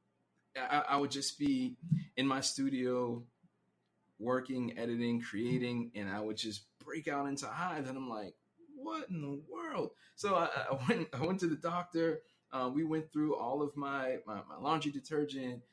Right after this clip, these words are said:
you know, all, all of, <laughs> all of these external factors,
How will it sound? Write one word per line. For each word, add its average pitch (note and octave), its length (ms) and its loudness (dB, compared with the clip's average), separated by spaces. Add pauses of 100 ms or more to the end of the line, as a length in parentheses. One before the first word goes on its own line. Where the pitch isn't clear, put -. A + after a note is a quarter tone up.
(140)
you C#3 140 2
know, G#2 200 0
all, F3+ 300 0
all F3 240 4
of, E3 160 0 (220)
<laughs> - 160 -20
all F#3+ 280 4
of E3 260 0 (260)
these E3 180 2
external D3 480 0
factors, A#2+ 600 -8